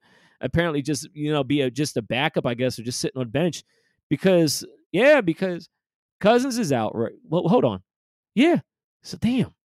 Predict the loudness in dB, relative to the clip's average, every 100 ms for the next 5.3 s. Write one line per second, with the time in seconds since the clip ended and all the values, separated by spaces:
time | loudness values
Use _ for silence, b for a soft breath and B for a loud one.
0 | _ _ _ _ _ _ 0 2 0 -6
1 | _ _ -2 2 2 0 -2 -2 -2 -2
2 | -6 -6 -10 -10 -14 -8 -8 -8 _ _
3 | _ _ _ _ _ _ _ _ _ _
4 | -8 -6 -8 -10 -6 -4 -2 -2 -2 2
5 | 2 2